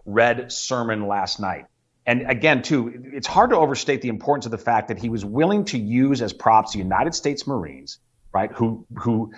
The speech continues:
bore the most significant consequences and fatalities just over one year ago in Kabul, in that ridiculously botched evacuation that Joe Biden ordered and orchestrated. And this is so important, Steve, the lack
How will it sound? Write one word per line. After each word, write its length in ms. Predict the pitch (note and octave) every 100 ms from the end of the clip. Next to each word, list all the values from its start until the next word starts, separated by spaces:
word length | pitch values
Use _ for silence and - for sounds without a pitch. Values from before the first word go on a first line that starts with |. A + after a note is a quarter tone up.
| -
bore 280 | F#2+ C3 C3
the 120 | A2+
most 360 | A#2 C3 B2+ -
significant 840 | A#2+ A2+ C3+ - F3 - D#3 -
consequences 680 | - C3 - - C3 A#2+ A2+
and 80 | A2
fatalities 580 | G2+ A#2 G#2 F#2 F2+ - -
just 240 | - B2+ -
over 240 | B2+ B2 B2+
one 240 | A#2+ A2
year 220 | G#2+ G#2
ago 420 | F#2+ G2+ F#2+ F#2+ - -
in 160 | G#2+ G#2+
Kabul, 520 | - G#2 D#2+ D2+ E2
in 120 | A2+ A2
that 200 | A2 - G#2+ A2+
ridiculously 920 | A2 G2+ F#2 E3 E3 F3 D#3 - C#3+
botched 460 | A#2 A#2+ A#2+ - A#2+
evacuation 920 | G#2 A#2 A2 A#2+ G#2 F#2 - F#2 F2+ - -
that 200 | G#2 E2
Joe 200 | A2 C3
Biden 400 | B2 A2+ A2+ A2+ A2+
ordered 360 | A2 A2+ A#2
and 80 | A2
orchestrated. 720 | A2 G#2+ G#2+ - G2+ F2+ F2 -
And 500 | A3+ A3+ A2+ G#2 G#2
this 200 | F#3 G3
is 80 |
so 100 | -
important, 320 | C3 B2+ A#2 G#2
Steve, 240 | A#2 G2
the 80 | G#2+
lack 480 | G#2+ C3 G#3+ -